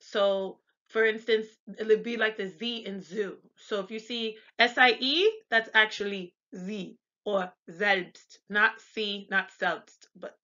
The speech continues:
sie and selbst. T, like tone.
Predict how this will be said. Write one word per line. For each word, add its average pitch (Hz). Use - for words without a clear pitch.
sie 226
and 202
selbst. -
T, 294
like 208
tone. 196